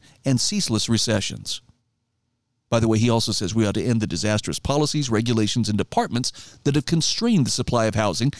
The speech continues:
and energy and that have made education and healthcare services prohibitively expensive. Also, Connor O'Keefe says we need to put an end to Washington's drive for a globe-spanning empire.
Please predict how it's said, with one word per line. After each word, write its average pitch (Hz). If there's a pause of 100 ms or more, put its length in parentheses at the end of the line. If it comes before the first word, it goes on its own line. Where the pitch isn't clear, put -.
(140)
and 202
energy 107 (480)
and 139
that 139
have 120
made 156
education 143
and 131
healthcare 127
services 98 (220)
prohibitively 139
expensive. - (1700)
Also, 147 (840)
Connor 151
O'Keefe 160
says 120
we 156
need 180
to 185
put 135
an 165
end 123
to 123
Washington's 165
drive 104 (260)
for 156
a 127
globe-spanning 117 (220)
empire. 131